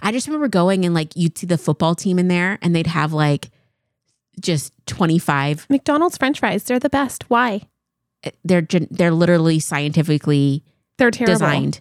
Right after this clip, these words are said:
Speaker 1: No, no.
Speaker 2: So good.
Speaker 1: They're designed. Like, they have a special salt, like, the, like, the size of the salt that they put on there is specifically
Speaker 2: I believe
Speaker 1: designed.
Speaker 2: it.
Speaker 1: Yeah.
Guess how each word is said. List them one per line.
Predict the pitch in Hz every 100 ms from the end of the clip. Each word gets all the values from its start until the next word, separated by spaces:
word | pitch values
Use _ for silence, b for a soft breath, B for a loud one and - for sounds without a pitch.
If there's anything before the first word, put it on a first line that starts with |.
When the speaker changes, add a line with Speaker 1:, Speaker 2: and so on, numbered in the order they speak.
| -
Speaker 1:
No, | 202
no. | 277 143
Speaker 2:
So | 151 196 202
good. | 170 -
Speaker 1:
They're | 190
designed. | 185 175 160 175 151 139 - _ -
Like, | 165 190
they | 175
have | 175
a | 190
special | - 170 165 180
salt, | - 156 151
like, | 165 160
the, | 160 B B -
like, | 180
the | 175
size | - 165 175 185
of | 185 170
the | 165
salt | - 156 156
that | -
they | 151
put | - 175
on | 156
there | 147 143
is | -
specifically | - 160 - 165 160 160
Speaker 2:
I | 277
believe | - 156 151
Speaker 1:
designed. | 147 151
Speaker 2:
it. | -
Speaker 1:
Yeah. | 156